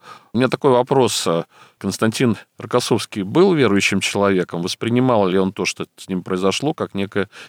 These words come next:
чудо? Потому что, ну, были все шансы погибнуть и стать лагерной пылью.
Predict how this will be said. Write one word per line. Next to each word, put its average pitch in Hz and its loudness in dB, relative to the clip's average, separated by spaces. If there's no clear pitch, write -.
чудо? 143 -2
Потому 92 -4
что, - -4
ну, 90 -2
были 107 -2
все 101 -2
шансы 87 -2
погибнуть 101 -4
и 80 -10
стать - 0
лагерной 90 0
пылью. 76 -10